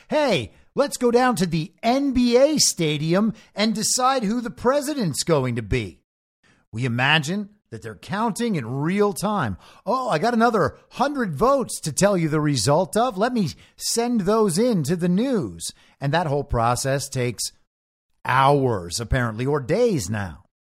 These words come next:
Back when they had small precincts, there was only a few hundred votes to count,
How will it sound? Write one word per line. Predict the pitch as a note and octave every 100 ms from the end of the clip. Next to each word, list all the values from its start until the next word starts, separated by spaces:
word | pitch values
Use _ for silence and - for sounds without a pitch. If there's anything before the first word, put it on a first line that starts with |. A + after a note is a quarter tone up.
| -
Back | A#2+ C3+
when | C#3+
they | D3
had | D3 E3+ C#3
small | - D#3+ F3 D3+
precincts, | F#3 B3+ - A#2 C3+ -
there | F3
was | F3+
only | A3 G#3+
a | D#3+
few | - G3 C#4 G#3+
hundred | A3+ A#3+ F3+
votes | C#3+ B3 A3 -
to | -
count, | B2+ A2+ E2+